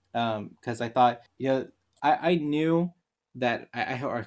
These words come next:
I can't say I knew, I'm not, like, a fortune teller, but when I, when I saw that there was, like, the virus popping up in China and how fast it was spreading, I knew that it was just a matter of time before it went to Japan, before it went to Korea, then before it comes to the States.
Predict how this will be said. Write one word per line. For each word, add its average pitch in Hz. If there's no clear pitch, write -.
I 113
can't 127
say 127
I 101
knew, 101
I'm 98
not, 107
like, 101
a 110
fortune 104
teller, 92
but 110
when 120
I, 143
when 135
I 131
saw 143
that 170
there 131
was, 123
like, 113
the 117
virus 107
popping 117
up 117
in 120
China 120
and 110
how 110
fast 104
it -
was 107
spreading, 113
I 123
knew 117
that 127
it 113
was 107
just -
a -
matter 120
of 117
time 110
before 107
it 123
went 131
to 143
Japan, 131
before 110
it 107
went 113
to 127
Korea, 113
then 101
before 98
it 92
comes 113
to 139
the 139
States. 117